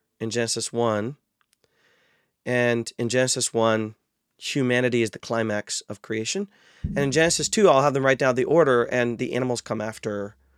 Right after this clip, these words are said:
humans, so it's clearly something different happening there. And so there's a th-, scholar named Tremper Longman who says these aren't linear accounts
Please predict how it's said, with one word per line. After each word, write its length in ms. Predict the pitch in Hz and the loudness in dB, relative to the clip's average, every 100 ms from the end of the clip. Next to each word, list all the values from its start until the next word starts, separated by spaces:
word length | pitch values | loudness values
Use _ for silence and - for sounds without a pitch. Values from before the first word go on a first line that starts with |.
| _ _ _ _ _ | _ _ _ _ _
humans, 540 | - 226 170 123 120 | -2 2 4 4 0
so 100 | - | -4
it's 100 | 120 | -4
clearly 360 | - 143 131 120 | -4 -2 0 0
something 500 | - 120 117 110 104 _ _ _ _ _ | -2 -6 -6 -8 -12 _ _ _ _ _
different 380 | 123 - 113 - | -8 -6 -8 -6
happening 440 | 110 104 107 104 | -6 -6 -6 -6
there. 380 | 101 104 107 131 _ _ - _ _ _ | -2 0 0 -2 _ _ -20 _ _ _
And 100 | 127 | -4
so 100 | 160 | 0
there's 180 | 143 147 | 2 2
a 40 | 135 | -2
th-, 140 | - | -8
scholar 240 | - 151 147 | 0 2 2
named 160 | 120 | 2
Tremper 260 | - 135 131 | 0 0 2
Longman 320 | 123 127 117 | 2 2 0
who 100 | 123 | -2
says 300 | 120 135 120 | 0 2 0
these 260 | 147 151 151 | 0 -2 2
aren't 400 | 160 165 - - _ _ _ _ _ _ _ - | 4 4 -2 -12 _ _ _ _ _ _ _ -10
linear 500 | 131 165 202 190 143 | 2 4 6 4 2
accounts 720 | - 139 117 123 170 - | 0 -2 0 0 -2 -6